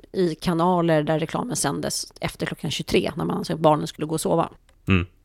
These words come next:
Speaker 1: Men det finns ju ett exempel, och jag vet inte ens om den är sann, som jag hittade. Det var ju för Skittles, de här små,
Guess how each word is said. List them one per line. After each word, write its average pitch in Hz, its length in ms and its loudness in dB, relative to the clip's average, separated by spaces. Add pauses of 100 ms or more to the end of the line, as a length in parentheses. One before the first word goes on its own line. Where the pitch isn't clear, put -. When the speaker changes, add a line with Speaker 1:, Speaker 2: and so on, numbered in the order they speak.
(1080)
Speaker 1:
Men 214 220 -2
det 208 60 8
finns 202 180 6
ju 175 40 8
ett - 160 4
exempel, 170 380 4
och 180 40 8
jag 180 60 8
vet 202 120 6
inte 277 160 6
ens 160 160 0
om 170 100 0
den 165 200 -2
är 156 260 0
sann, - 500 2
som 160 120 -4
jag 151 80 -2
hittade. 160 340 -4 (160)
Det 208 140 2
var 208 140 6
ju 175 120 6
för 170 120 2
Skittles, - 680 0
de - 120 0
här 160 180 2
små, 160 320 0